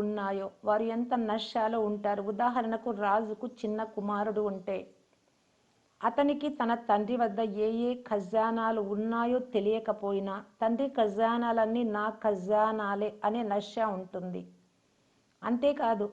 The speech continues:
ఆ ఖజానాల సంతోషంలో ఉంటాడు. ఒకవేళ సంతోషము తక్కువగా ఉంటే దానికి కారణం ఏమిటి? తండ్రి అయితే ఖజానాలు ఇచ్చేశారని విన్నారు కదా, కానీ ఒకరేమో వినేవారు, మరొకరు ఇముడ్చుకునేవారు. ఎవరైతే ఇముడ్చుకుంటారో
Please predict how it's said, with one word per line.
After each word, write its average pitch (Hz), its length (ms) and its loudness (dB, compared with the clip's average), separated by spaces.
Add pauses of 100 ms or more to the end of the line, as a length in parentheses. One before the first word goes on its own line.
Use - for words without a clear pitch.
(140)
ఆ 220 40 4 (160)
ఖజానాల 247 640 2 (180)
సంతోషంలో 214 720 -2 (120)
ఉంటాడు. 196 340 -4 (100)
ఒకవేళ 247 300 -2 (180)
సంతోషము 240 560 0 (160)
తక్కువగా 220 480 2 (100)
ఉంటే 208 200 -4 (100)
దానికి 214 340 -4
కారణం 220 380 2 (100)
ఏమిటి? 208 320 -4 (1000)
తండ్రి 226 320 2
అయితే 277 180 0 (160)
ఖజానాలు 240 600 2
ఇచ్చేశారని 226 800 -2
విన్నారు 233 380 -2
కదా, 185 160 0 (120)
కానీ 226 200 0 (100)
ఒకరేమో 226 460 0 (140)
వినేవారు, 220 600 2 (140)
మరొకరు 208 480 -2
ఇముడ్చుకునేవారు. 214 1000 0 (1000)
ఎవరైతే 254 580 2
ఇముడ్చుకుంటారో 220 840 0